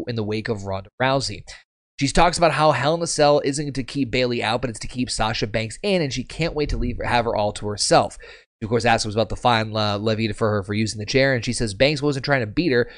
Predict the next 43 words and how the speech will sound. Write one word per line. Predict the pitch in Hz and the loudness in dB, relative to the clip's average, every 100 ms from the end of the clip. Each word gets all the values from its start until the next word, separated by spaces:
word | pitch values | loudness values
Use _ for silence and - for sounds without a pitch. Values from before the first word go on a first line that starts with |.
| - | -16
she | - | -8
was | 190 | -2
trying | 226 | -2
to | 208 - | -2 -2
end | 220 254 | -2 0
her. | 123 - _ | -4 -4 _
So | - 135 | -6 0
at | |
Hell | 143 | 2
in | 190 | 2
a | |
Cell, | 170 151 170 202 | 4 4 4 0
she | - 120 | 0 0
has | 123 | 0
a | |
chance | - 123 | -2 -2
to | 110 | -2
do | 107 | -4
so | 110 104 | -2 -2
too. | 110 - 95 92 - _ _ _ _ _ | -2 -4 -8 -8 -14 _ _ _ _ _
We | 160 | 4
then | 269 269 | 4 6
get | 214 | 4
into | 202 185 175 | 4 2 2
a | 156 | 4
match | 156 151 | 0 -2
between | 143 135 147 | -2 -2 -4
E | 170 226 | -4 -2
C | - 196 | -2 -2
three | - 175 175 | 0 0 2
and | 156 | 2
Rusev. | 151 170 147 147 | 2 2 6 4
That's | 123 139 | 4 2
right, | 151 147 - | 2 2 0
E | 120 | -2
C | 135 147 | 2 0
three | 143 147 | 2 0
still | 151 135 147 | 0 -2 -4
employed | 127 117 143 | -2 2 4
by | 135 135 | 4 4
W | 135 135 | 4 2
W | |
E. | 139 113 113 | 0 0 -4